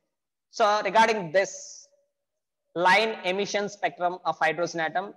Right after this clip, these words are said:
we will discuss tomorrow, and a small, uh, uh, key point for, uh, tomorrow's class. If you see this, uh, diagram, you can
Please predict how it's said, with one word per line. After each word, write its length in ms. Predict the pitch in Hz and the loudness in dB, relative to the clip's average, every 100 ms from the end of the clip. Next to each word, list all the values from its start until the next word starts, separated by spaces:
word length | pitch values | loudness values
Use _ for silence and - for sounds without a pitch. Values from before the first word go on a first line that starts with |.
| - | -12
we 100 | 147 | -4
will 120 | 165 | -2
discuss 360 | 160 160 185 - | -2 -2 -6 -6
tomorrow, 460 | 170 170 175 - - _ _ | -4 -2 -2 -6 -12 _ _
and 140 | 175 185 | -2 0
a 80 | 180 | -2
small, 500 | 190 185 196 202 190 | 0 2 4 4 4
uh, 240 | 156 120 - - _ _ _ _ _ 156 | 2 0 -8 -18 _ _ _ _ _ -4
uh, 120 | 151 | -2
key 180 | - 233 | -2 0
point 320 | 220 202 190 | 2 2 0
for, 260 | 185 175 160 | 2 2 4
uh, 160 | 127 123 - - | 0 -4 -12 -4
tomorrow's 320 | 175 185 180 | 2 2 2
class. 380 | 185 180 208 - - _ _ - | 2 0 0 -10 -20 _ _ -4
If 140 | 185 | 2
you 100 | 233 | 2
see 200 | 220 254 | 4 4
this, 260 | 226 226 233 | 4 4 6
uh, 220 | 196 165 | 6 6
diagram, 580 | 180 202 208 196 151 185 - _ _ _ _ _ _ _ _ _ - | 6 6 6 2 0 -4 -18 _ _ _ _ _ _ _ _ _ -2
you 80 | 196 | 2
can 220 | 240 | 2